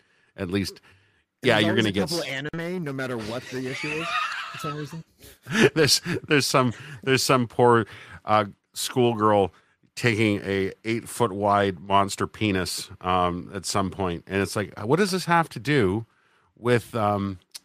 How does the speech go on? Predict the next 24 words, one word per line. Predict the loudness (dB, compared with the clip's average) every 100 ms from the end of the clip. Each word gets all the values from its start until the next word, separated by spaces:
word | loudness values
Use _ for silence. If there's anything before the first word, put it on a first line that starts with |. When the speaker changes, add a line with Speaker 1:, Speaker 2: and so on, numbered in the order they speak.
| _ _ _ _ _ _ _
Speaker 1:
uh, |
uh, | -4 -2 -2 -2 -2 -4 -4
the | -4
economy | 0 0 2 -2 -2
and, | -4 -4
and, | -6 -4 -4
uh, | -2 -4 -4
inflation | -6 -2 -2 -2 -6
rates | -8 -10
right | -12 -10
now? | -10 -10 -10
Uh, | -10 -10 -10 -8
I | -6
guess | -4 -6
it's | -8 -8 -8
got | -8
something | -8 -8 -6
to | -4
do |
with | -4
his | -6
inflated, | -8 -10 -6 -2 -2 -4 -12 -8
um, | -4 -4 -6 -10 -16 _ _ _ _ _
Japanese | -2 -2 -2 -4 -4 -6